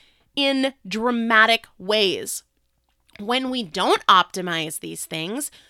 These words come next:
we impair our health in dramatic ways. And we get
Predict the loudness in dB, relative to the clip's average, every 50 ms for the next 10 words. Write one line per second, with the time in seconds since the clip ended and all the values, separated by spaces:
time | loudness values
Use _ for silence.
0 | _ _ _ _ -8 -4 -4 -4 -2 -2 -2 -2 -2 -2 -4 -6 -8 -4 0 2
1 | 4 4 4 4 2 2 0 -4 -12 _ _ 4 4 4 4 2 -2 -2 -2 -2
2 | -2 -4 -8 -16 _ _ _ _ -4 -4 -2 -2 -2 -4 -4 -4 -4 0 2 2
3 | 2 2 2 -2 -4 -8 -18 _ -10 -6 -4 -2 -2 -4 -6 -10 -12 -14 -14 -14
4 | _ _ -20 -20 -20 -10 -6 -2 -2 -2 -2 -2 -4 -6 -6 -4 -2 -2 -2 -2
5 | -4 -10 -16 -18